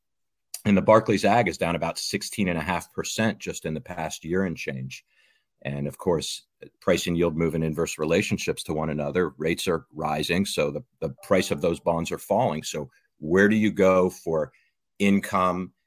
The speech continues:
and stability and, and something that is decorrelated from the public capital markets? And alternative investments, which is generally just alternatives to stocks and bonds, have become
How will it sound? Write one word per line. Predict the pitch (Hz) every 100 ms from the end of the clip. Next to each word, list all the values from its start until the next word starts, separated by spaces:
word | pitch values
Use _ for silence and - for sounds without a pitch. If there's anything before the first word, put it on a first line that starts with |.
| _
and | 78 76
stability | - - - 71 92 92 90 92 85
and, | 76 78 -
and | 73 71
something | - 95 95
that | 87 80
is | 71 73 -
decorrelated | 98 - 107 98 95 85 80 78
from | - 82 78
the |
public | - 90 80 -
capital | 85 80 80
markets? | 78 80 90 78 76 - - 82
And | 76 73 67 _ _ _
alternative | - 87 104 98 92 85
investments, | 82 78 87 - 80 73 -
which | 78
is | 95
generally | 156 139 95 80
just | 85 82
alternatives | 76 - 87 85 78 -
to | -
stocks | - 87 73 -
and | 71
bonds, | 78 78 73 -
have | 73 65
become | 78 78 76